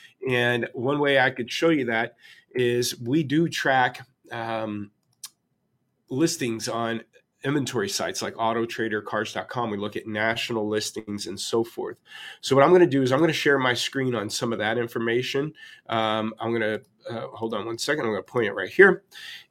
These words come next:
And one of the things that we take a look at, again, is used car listings nationally. Now,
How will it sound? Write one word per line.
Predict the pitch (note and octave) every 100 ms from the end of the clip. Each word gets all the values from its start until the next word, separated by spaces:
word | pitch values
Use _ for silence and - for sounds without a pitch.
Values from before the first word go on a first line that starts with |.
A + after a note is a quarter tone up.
| -
And | C3 B2+
one | D#3+ F3+
of |
the | E3
things | E3 D3+ C3+ C3
that | C3 B2+
we | B2+
take | B2+ C3+ A#2+
a | A#2
look | A#2 A#2 A#2+
at, | A2+ A2 _ - - -
again, | A#2 C#3 B2+ B2+
is | C3 B2 A#2+ -
used | A2+ A#2 A2+ C3+ D#3 D3+ C3+ - _
car | - C3+ B2
listings | A2+ B2 C3 B2+ A2+ G2+
nationally. | G#2+ G#2 - G#2 F#2 -
Now, | B2+ B2